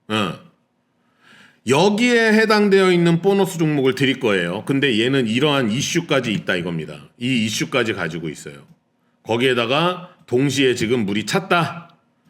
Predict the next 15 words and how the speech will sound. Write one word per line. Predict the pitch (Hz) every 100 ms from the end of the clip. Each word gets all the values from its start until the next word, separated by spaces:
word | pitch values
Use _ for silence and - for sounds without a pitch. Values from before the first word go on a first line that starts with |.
| - _
들어갈 | 147 160 127 110
거다, | 131 139 120 - - _ _ _ _ _ _ _ _ _ _ _ _ -
백만 | 151 180 196
원이라도 | 190 175 160 151
매수해 | 117 113 131 120
놓으셔라. | 101 101 101 104 104 -
삼십 | - 220 208 165
프로만 | 196 180 147
먹고 | 104 - 101
빠지자. | 127 127 98 98 104 -
물론 | 117 147 147
이슈는 | 117 170 165 202 185 170
보통 | 165 - 165
이슈가 | 143 127 143 147
아닌데 | 95 95 123 131 82